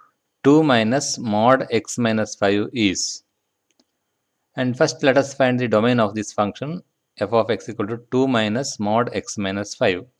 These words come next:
Here mod x minus five is defined for all real numbers, and so two minus mod x minus five is also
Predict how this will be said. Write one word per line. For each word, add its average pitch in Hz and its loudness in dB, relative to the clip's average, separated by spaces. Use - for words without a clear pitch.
Here 139 2
mod 127 2
x 170 -4
minus 160 -2
five 147 2
is 143 -2
defined 135 -2
for 113 4
all 120 6
real 101 2
numbers, 90 -8
and 127 -4
so 165 2
two 165 0
minus 147 2
mod 123 2
x - -8
minus 117 -2
five 107 0
is 107 -4
also 110 -2